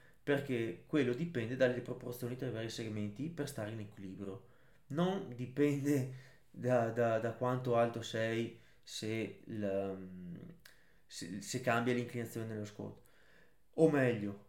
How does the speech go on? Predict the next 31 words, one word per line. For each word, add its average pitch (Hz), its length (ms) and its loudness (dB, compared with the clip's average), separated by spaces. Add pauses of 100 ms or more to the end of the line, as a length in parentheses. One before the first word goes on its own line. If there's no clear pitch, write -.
(160)
dipende, 143 960 4
ma 117 240 -2
in 123 120 0
maniera 110 340 -2
indiretta. 110 640 2
Perché? 104 500 -6
Perché 98 380 -12
tendenzialmente 147 1400 0
le 123 140 -2
persone 117 540 -4
alte 107 440 -2
hanno 101 260 -4
il 95 60 -8
busto 101 380 -10
corto 101 280 -6
e 92 40 -6
gli 90 60 -4
arti 104 240 -6
lunghi 104 480 -6 (120)
e - 160 -12
quindi 104 220 -6
delle 98 140 -6
proporzioni 95 500 -8
che 87 100 -8
ti 98 100 -6
obbligano 98 440 -2
a - 20 -4
inclinarti 101 480 -8
molto 92 280 -12
nello 87 180 -12
squat 101 460 -8